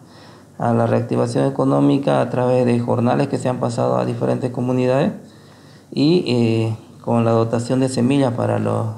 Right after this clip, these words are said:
huertos, tanto comunales como particulares que se han promovido en esta, en estos días, ¿no?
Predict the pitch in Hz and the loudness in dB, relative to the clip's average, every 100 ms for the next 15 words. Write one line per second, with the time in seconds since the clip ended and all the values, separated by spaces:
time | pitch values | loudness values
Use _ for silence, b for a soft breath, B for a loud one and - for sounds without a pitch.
0 | - - 117 120 120 131 131 - - - | -10 -4 0 0 0 -2 -4 -6 -16 -6
1 | 117 120 117 120 120 117 127 131 123 117 | -2 0 0 0 2 2 2 0 -2 -4
2 | 113 113 113 117 B B B B B 123 | -4 -2 -4 -6 B B B B B -2
3 | 123 123 127 123 135 139 117 120 117 113 | -2 -4 -2 2 2 2 0 -2 -2 -2
4 | 113 117 113 117 117 117 120 123 113 113 | -4 -2 -2 0 0 0 0 2 0 0
5 | 117 117 117 113 - B B B B 117 | -4 -4 -4 -6 -10 B B B B -2
6 | 120 123 131 156 117 110 165 - | 0 0 2 2 2 0 -2 -6